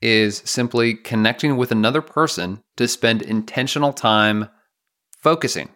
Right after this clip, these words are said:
focusing on a specific project, on a specific task as a means to boost your productivity. If you struggle with distractions, you know,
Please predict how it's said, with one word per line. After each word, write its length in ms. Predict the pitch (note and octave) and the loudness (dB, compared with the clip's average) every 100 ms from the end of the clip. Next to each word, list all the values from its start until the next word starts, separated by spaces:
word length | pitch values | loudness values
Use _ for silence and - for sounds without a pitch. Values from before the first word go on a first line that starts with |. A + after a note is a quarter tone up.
| _ _ | _ _
focusing 560 | - C3 B2+ G#2 B2+ B2 | 0 0 0 -2 -2 0
on 140 | A2+ A2 | 0 0
a 60 | |
specific 560 | - A2+ - B2 A2+ - | -2 -4 -4 -2 -2 0
project, 480 | A#2+ A#2 A2+ A2+ G#2+ | 2 2 2 0 0
on 100 | G2 | -4
a 60 | |
specific 600 | - G2+ - A#2+ A2 - - | -6 -8 -4 -2 -2 -4 -6
task 640 | - A#2+ F#2 F#2 - - _ _ - _ _ _ _ _ | -2 0 0 -2 -6 -16 _ _ -20 _ _ _ _ _
as 220 | B2+ C#3 C#3+ | 0 2 2
a 60 | |
means 500 | B2+ C3+ D#3+ C3+ B2 | 0 0 0 0 -2
to 300 | - B2 A2 - | -4 -4 -4 -10
boost 440 | G#2+ C3 D3+ - | 0 2 2 0
your 100 | C3+ | -2
productivity. 800 | - C#3 C#3+ C#3 C3+ C#3+ G#2 - _ _ _ _ _ _ _ A2+ | 2 2 2 2 0 0 -2 -6 _ _ _ _ _ _ _ -4
If 180 | B2 D3 | -2 0
you 120 | F3 | -2
struggle 600 | - - D3+ C3+ A#2 G#2 | -2 0 2 2 0 2
with 540 | A2 G#2 - - - _ _ _ _ _ _ | 2 2 0 -14 -20 _ _ _ _ _ _
distractions, 840 | - A#2 A#2+ G#2+ - D2 - - - _ _ - | -4 2 2 2 -2 -8 -10 -14 -18 _ _ -14
you 80 | |
know, 140 | - | -12